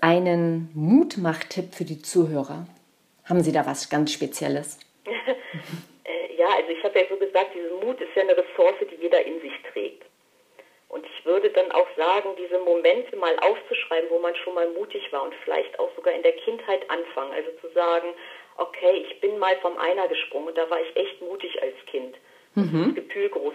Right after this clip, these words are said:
Speaker 2: zu machen. Oder ich habe den Job mal gewechselt und das war auch wirklich mutig. Ich bin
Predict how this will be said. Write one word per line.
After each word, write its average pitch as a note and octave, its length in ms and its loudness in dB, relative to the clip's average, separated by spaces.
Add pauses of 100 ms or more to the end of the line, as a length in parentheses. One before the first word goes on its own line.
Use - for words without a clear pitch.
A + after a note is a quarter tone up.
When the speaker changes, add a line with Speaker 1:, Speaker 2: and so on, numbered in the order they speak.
(120)
Speaker 2:
zu D#3 60 -12
machen. D3 280 -8
Oder D#3+ 280 2
ich - 200 -4
habe E3 260 4
den E3 180 2
Job F3 260 4 (100)
mal D#3+ 180 -2
gewechselt D#3+ 680 0
und - 100 -10
das - 100 -6 (520)
war D3 140 0
auch - 120 2
wirklich F3 340 -4
mutig. F3+ 300 -4
Ich - 60 -12
bin F3 100 -2